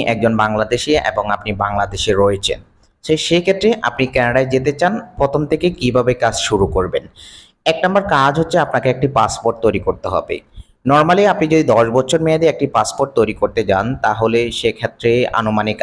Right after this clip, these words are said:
আট থেকে দশ হাজার টাকা খরচ পড়বে বিভিন্ন খরচ সহকারে।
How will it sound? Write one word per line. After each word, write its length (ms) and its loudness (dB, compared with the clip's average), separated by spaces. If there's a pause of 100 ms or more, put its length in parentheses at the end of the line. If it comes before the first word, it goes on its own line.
আট 240 -4
থেকে 400 0 (440)
দশ 200 2
হাজার 240 0
টাকা 200 0
খরচ 400 -2
পড়বে 360 -2 (540)
বিভিন্ন 320 0
খরচ 280 -2
সহকারে। 600 -2